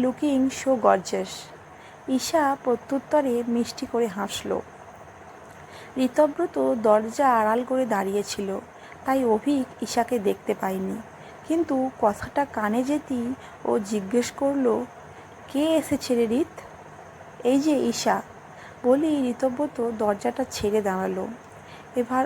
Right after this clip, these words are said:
অভিকও ঈশাকে দেখতে পেল এবং কিছুক্ষণ ওর দিকে তাকিয়ে থেকে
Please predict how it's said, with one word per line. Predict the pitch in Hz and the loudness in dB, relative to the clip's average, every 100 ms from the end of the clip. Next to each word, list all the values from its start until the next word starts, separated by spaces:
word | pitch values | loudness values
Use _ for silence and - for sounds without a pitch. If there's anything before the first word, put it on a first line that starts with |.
| - | 0
অভিকও | 226 214 262 - 254 233 220 | -2 0 -2 2 2 2 -4
ঈশাকে | - 226 240 | -4 -4 -2
দেখতে | 196 190 - 202 | -2 -4 -2 -4
পেল | 196 190 185 - - - - - | -2 -4 -4 -8 -18 -20 -20 -2
এবং | 247 254 262 254 | 2 4 2 0
কিছুক্ষণ | 247 - 277 - 294 262 247 - | -4 -4 -10 -6 0 0 0 -2
ওর | 226 208 - | -2 -2 -2
দিকে | 262 - 226 - | -4 -2 -2 0
তাকিয়ে | 202 - 240 | -2 0 -2
থেকে | 240 277 - 226 | -2 -4 -4 -4